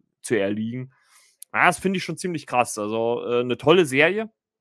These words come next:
Ich bin noch nicht durch jetzt mit der ersten Staffel. Ähm, ich habe nur in der Recherche gesehen, dass, äh, es eigentlich, äh, äh, eine Miniserie war. Gemacht ist die von, äh, Christian, äh, Alward, ähm,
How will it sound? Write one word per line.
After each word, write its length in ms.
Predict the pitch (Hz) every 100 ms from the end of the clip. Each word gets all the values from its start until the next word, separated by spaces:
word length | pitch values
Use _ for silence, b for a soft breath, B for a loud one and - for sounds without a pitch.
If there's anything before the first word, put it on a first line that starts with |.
| _ _ _ _ _ _
Ich 160 | 131
bin 80 | 160
noch 100 | 185
nicht 220 | 165 -
durch 180 | 147 180
jetzt 160 | 190 -
mit 120 | 180
der 80 | -
ersten 320 | 156 - 170
Staffel. 580 | - 147 147 156 156 -
Ähm, 300 | 131 131 127
ich 140 | -
habe 140 | 131 135
nur 100 | 131
in 80 | 127
der 120 | 120
Recherche 460 | 120 117 131 139
gesehen, 520 | 131 127 127 131 131 b b b _
dass, 320 | 120 120 -
äh, 320 | 104 117 117 - _ _ _ _ _
es 240 | 120 - -
eigentlich, 800 | 110 151 165 143 147 143 - 120
äh, 60 |
äh, 880 | 120 120 123 - 117 117 117 117 113
eine 180 | 117 117
Miniserie 640 | 123 196 233 175 180 190
war. 280 | 170 175 185 b b b
Gemacht 340 | - 113 127 -
ist 160 | 127
die 80 | 131
von, 260 | 123 120 117
äh, 180 | 98 110
Christian, 680 | - 143 - 123 113 113
äh, 400 | 113 113 107 107 101 _ _ _ _ _
Alward, 640 | 90 107 151 165 165 - _ _ _ _ _ _ _ -
ähm, 600 | 127 127 127 131 135